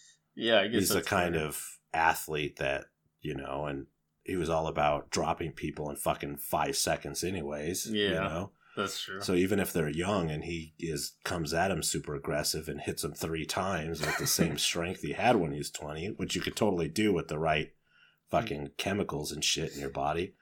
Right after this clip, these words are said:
Speaker 1: Yeah.
Speaker 2: just knock <laughs> someone's fucking head off.
Speaker 1: <laughs>
Speaker 2: It's like, fifty.
Speaker 1: Well,
Speaker 2: Woo!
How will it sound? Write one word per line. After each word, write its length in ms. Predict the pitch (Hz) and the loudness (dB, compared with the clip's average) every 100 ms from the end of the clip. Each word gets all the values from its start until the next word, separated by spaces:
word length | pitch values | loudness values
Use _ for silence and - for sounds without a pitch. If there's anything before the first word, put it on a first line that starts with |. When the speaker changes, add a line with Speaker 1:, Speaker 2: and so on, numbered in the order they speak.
| - - | -14 0
Speaker 1:
Yeah. 160 | 123 | 4
Speaker 2:
just 160 | 107 95 | 6 4
knock 300 | 98 85 - | 2 2 0
<laughs> 20 | |
someone's 360 | - - - - | 0 -2 -8 10
fucking 300 | 180 165 120 | 12 12 12
head 200 | 120 139 | 10 10
off. 360 | 95 104 - - | 8 6 6 8
Speaker 1:
<laughs> 0 | |
Speaker 2:
It's 220 | 131 - | 6 6
like, 120 | 87 | 0
fifty. 680 | - - 131 - 80 90 98 _ - - - _ _ - | 2 8 8 6 -2 -4 -6 _ -16 -14 -16 _ _ 2
Speaker 1:
Well, 180 | 123 165 | 12 12
Speaker 2:
Woo! 420 | 233 180 - | 12 12 12